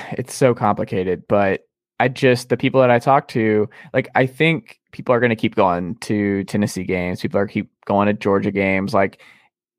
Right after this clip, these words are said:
they're not, like, those schools don't have to be worried. Um, but it's just more of, like, the Minnesotas, even Georgia Tech, man. Like, Jahmyr Gibbs has the best season, best player, um, and he's gone, and he goes to Alabama.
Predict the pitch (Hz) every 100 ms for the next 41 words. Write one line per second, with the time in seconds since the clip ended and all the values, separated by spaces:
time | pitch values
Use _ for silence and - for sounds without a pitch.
0 | - 127 151 170 151 113 - 120 - 123
1 | 127 139 127 120 113 107 - 101 98 95
2 | 98 104 104 - - 85 80 67 67 -
3 | - 120 113 - 123 - 143 139 131 131
4 | 123 110 117 107 104 - _ _ _ _
5 | _ _ _ _ _ _ - 127 123 117
6 | - 101 92 78 - 180 254 247 208 185
7 | - - 113 - 87 90 98 156 _ -
8 | 113 104 - 131 165 151 131 123 101 113
9 | 110 113 107 110 - 113 117 107 101 -
10 | - 104 107 107 _ _ _ - 101 98
11 | 98 - - 123 117 - 92 82 71 -
12 | 120 117 - 110 - - 110 107 - 82
13 | 80 64